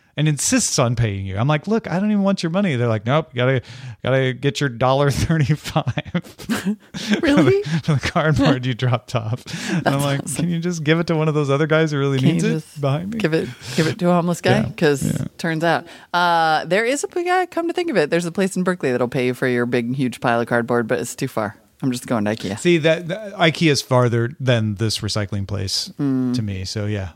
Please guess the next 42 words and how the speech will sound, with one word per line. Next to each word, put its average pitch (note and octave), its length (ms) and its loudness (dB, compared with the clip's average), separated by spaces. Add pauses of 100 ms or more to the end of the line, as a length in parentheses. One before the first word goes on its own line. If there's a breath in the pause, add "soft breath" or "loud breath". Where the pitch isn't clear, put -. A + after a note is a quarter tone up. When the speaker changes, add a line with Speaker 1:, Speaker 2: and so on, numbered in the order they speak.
(120)
Speaker 1:
it, B2+ 200 -4
your C#3 120 2
mileage A#2+ 360 2
may A2 200 -2 (100)
literally B2+ 480 2
vary G2 480 -8
<laughs> - 60 -20
depending E3+ 340 4 (100)
Speaker 2:
It F3+ 120 6
Speaker 1:
on F3+ 80 6
Speaker 2:
is D#3 100 -2
really, C#3 460 2
it's D#3+ 160 -4
really D3+ 320 4
a B2+ 60 0
shame B2+ 260 -2
that A#2 100 -2
neither A#2+ 220 -2
of A#2 80 -2
us A#2+ 160 -4
live A#2 100 -4
in A2+ 80 -6
Montana A#2 380 -4
'cause B2+ 160 -6
I B2+ 80 0
know B2+ 200 0
what A#2 140 0
my A2+ 160 -4
uncle A#2 220 -6
would A#2 100 -4
do. C#3 160 -6
I C#3+ 80 -6
mean, D3+ 180 0
it's E3 200 -4
terrible, D#3 480 4
but D3 140 2
Speaker 1:
Just B2 140 2
burn B2 200 2
it? C#3 100 0
Speaker 2:
bonfire. A#2+ 520 2 (180)
Yep. D3 180 4
Speaker 1:
Yeah. D3 140 2